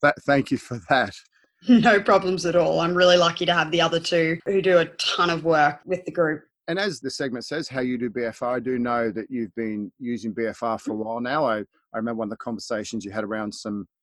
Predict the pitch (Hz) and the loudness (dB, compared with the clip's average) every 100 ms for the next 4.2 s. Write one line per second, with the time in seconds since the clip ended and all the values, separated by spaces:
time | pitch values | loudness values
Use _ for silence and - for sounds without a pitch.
0 | - 117 120 117 123 113 98 120 120 - | -16 -8 -8 -4 -2 -2 0 -2 -4 -6
1 | 117 113 110 107 98 - 110 117 - - | -2 0 0 0 -2 -2 0 -2 -2 -2
2 | 120 117 101 110 98 127 123 110 - 117 | -2 0 -4 -6 0 0 0 -4 -6 -6
3 | - 113 101 - - 135 120 120 131 - | -4 -4 -4 -8 0 2 4 0 -4 0
4 | 151 160 | 2 2